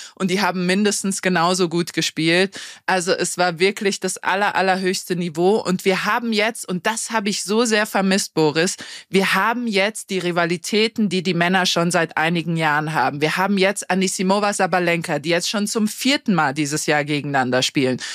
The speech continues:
Wir haben eine Rybakina gegen Sabalenka, die eines der besten Grand Slam Finals gespielt haben bei den Australian Open dreiundzwanzig, die jetzt im Finale aufeinandertreffen.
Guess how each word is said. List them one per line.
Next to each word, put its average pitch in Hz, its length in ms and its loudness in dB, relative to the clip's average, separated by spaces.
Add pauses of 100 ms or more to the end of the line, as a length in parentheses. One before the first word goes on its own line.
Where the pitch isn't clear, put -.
(220)
Wir 180 180 0
haben 190 280 0
eine 202 260 2 (280)
Rybakina 208 600 0
gegen 190 240 -2
Sabalenka, 190 680 2
die 190 480 -2
eines 196 320 0
der 202 100 2
besten 214 460 -2
Grand 196 260 0
Slam 208 300 0
Finals 160 480 0
gespielt 160 460 -2
haben 156 200 0
bei 160 120 2
den 160 120 -4
Australian 170 380 0
Open 165 240 0
dreiundzwanzig, 170 640 -2
die 180 120 0
jetzt 180 180 2
im 180 100 -2
Finale 190 360 0
aufeinandertreffen. 147 1080 -2